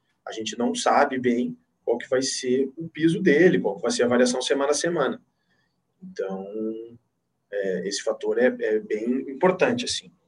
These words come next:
E também só um de-, um, né, já um detalhe, um alerta pra quem tá nos ouvindo, nossos ouvintes maravilhosos, um beijo pra todos vocês. É, por que prateleiras, né?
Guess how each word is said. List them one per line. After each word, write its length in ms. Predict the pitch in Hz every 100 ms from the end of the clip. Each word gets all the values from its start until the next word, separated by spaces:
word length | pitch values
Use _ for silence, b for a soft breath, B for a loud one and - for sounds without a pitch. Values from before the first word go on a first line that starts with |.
| _ B B -
E 80 |
também 200 | 139 180
só 200 | 220 156
um 80 | 190
de-, 80 | 226
um, 540 | - - 113 95 92
né, 260 | 92 131 127 -
já 180 | 101 123
um 200 | 131 123 _ _ _ _ _ _ _ _ _ _ _
detalhe, 720 | - - 104 127 139 - 127
um 100 | 113
alerta 460 | 95 98 131 135 -
pra 200 | - 95
quem 140 | -
tá 140 | 107 104
nos 120 | 107
ouvindo, 220 | 98 120
nossos 240 | 120 - 107
ouvintes 360 | 95 120 120
maravilhosos, 640 | 110 104 - 98 120 123
um 40 | 123
beijo 280 | 104 120 120
pra 120 | 98
todos 240 | 107 107
vocês. 600 | 101 98 107 110 - - _ _ _ _ _ _ _ _ _ _ _ _
É, 580 | 120 120 120 117 113 110 - _ _ _ _ _ _ _
por 140 | 147
que 140 | 123 214
prateleiras, 680 | 220 214 180 127 123 123 -
né? 160 | 185